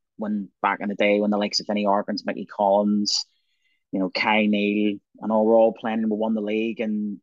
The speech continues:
even previous to that in the nineties when Portadown were an absolute massive force. So I think one of the, but there's, there has to be a reality check with that because those days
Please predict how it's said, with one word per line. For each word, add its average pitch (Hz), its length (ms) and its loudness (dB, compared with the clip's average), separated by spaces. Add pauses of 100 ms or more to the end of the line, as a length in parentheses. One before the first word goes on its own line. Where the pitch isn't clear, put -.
(140)
even 113 460 -4
previous 107 340 -2
to 123 80 -4
that 123 160 0
in 110 60 -8
the 107 60 -6
nineties 110 420 -6
when 107 100 -10
Portadown 104 480 -2
were 101 100 -6
an 98 80 -10
absolute - 320 -8
massive 98 340 -4 (140)
force. 135 380 2 (560)
So 135 340 2 (500)
I - 160 -6
think 196 200 0
one 180 160 2
of 165 60 2
the, - 300 2 (600)
but - 140 -8 (300)
there's, - 340 -4
there 135 100 -2
has 170 220 -2
to 185 60 -2
be 143 120 0
a 123 60 0
reality 110 460 0
check 151 280 -8
with 147 100 -4
that 151 160 -2
because 117 260 -12
those 135 300 -2
days 110 300 -4